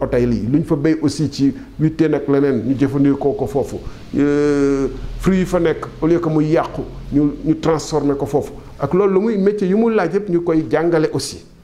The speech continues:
Mais naka nga mën a comprendre pour faju, il faut nga dem Maroc. Pour naan jus, il faut nga dem Dubaï,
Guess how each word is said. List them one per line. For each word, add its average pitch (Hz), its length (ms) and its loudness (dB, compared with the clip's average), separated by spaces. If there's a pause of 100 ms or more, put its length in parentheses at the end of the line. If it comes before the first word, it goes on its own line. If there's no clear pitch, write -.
(420)
Mais 214 60 0
naka 240 240 0
nga 220 100 2
mën 170 140 2
a 139 40 2
comprendre 127 580 -2 (200)
pour - 120 2
faju, 160 320 0 (320)
il - 60 -10
faut 151 140 0
nga 143 100 0
dem 127 200 0 (400)
Maroc. 120 240 0 (100)
Pour 240 140 2
naan 226 220 2
jus, 160 320 2 (220)
il 170 60 0
faut 202 140 2
nga 208 100 2
dem 190 200 0
Dubaï, 160 340 2